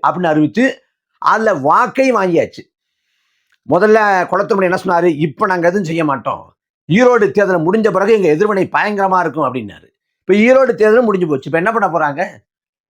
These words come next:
எல்லாம் வெற்று கூச்சல், வாய் சவடால். உண்மையா சொல்ல போனா,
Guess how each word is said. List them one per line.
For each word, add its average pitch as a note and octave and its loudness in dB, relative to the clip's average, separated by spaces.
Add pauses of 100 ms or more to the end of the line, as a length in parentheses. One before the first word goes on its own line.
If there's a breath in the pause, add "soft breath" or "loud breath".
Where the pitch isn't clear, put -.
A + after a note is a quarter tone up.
(120)
எல்லாம் E3+ 0
வெற்று F#3+ -2
கூச்சல், F#3+ -2
வாய் F3+ 0 (100)
சவடால். D3 -2 (600)
உண்மையா F#3+ 2
சொல்ல G3 0
போனா, E3 -2